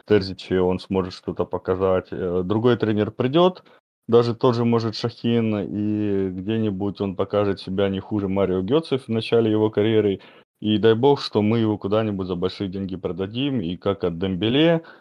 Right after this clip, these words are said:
как от, от остальных у нас истеричек, мы просто возьмём, избавимся и забудем раз и навсегда, что такой игрок был у нас. Дай бог,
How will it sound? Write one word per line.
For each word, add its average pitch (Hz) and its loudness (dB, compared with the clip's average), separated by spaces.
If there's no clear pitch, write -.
как 95 -4
от, 98 0
от 104 -2
остальных 110 0
у 98 -6
нас 95 -8
истеричек, 110 -6
мы 90 -12
просто - -6
возьмём, 90 -4
избавимся 90 -4
и 80 -6
забудем 82 -6
раз 90 -4
и - -10
навсегда, 87 -6
что - -20
такой 82 -10
игрок 87 -6
был 82 -6
у 82 -8
нас. 101 -2
Дай 90 0
бог, 92 -2